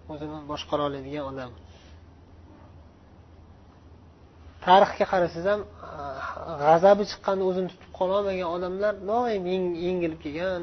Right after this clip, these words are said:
yutqazib kelgan. Bir qaynab, qo'zg'ab,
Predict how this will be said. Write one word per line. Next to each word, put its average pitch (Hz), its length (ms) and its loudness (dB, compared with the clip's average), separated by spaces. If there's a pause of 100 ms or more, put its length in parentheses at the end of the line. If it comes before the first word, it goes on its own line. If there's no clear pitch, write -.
yutqazib 165 440 -8
kelgan. 139 280 -16 (2750)
Bir 214 160 0 (180)
qaynab, 175 480 -2 (120)
qo'zg'ab, 170 420 -4